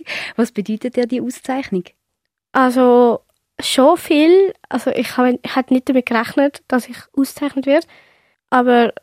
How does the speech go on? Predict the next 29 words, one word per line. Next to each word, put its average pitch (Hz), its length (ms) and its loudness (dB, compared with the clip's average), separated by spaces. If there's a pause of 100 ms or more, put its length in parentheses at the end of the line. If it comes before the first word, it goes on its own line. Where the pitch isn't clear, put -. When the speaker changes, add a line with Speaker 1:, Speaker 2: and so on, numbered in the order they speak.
(140)
Speaker 2:
es - 120 -4
ist 254 120 2
natürlich 247 340 0 (100)
eben 240 220 2
schön, 277 500 4 (380)
dass 247 220 -2
man, 247 180 0
wenn 247 180 2
man 240 120 2
so - 100 -12
für - 160 -4
so 240 80 4
etwas 233 300 -6
wie 247 160 -2 (120)
anerkannt 262 560 0
wird, 311 380 -4 (520)
dass 254 200 -2
man 254 80 0
das 240 240 -6
kann. 285 280 2 (680)
Aber 254 380 2 (180)
es - 120 -6
ist 262 120 2
jetzt 262 160 2
nicht 262 160 -2
so, 254 240 4
dass 240 440 -2
ich 247 180 -2 (360)
anf-, 233 360 -2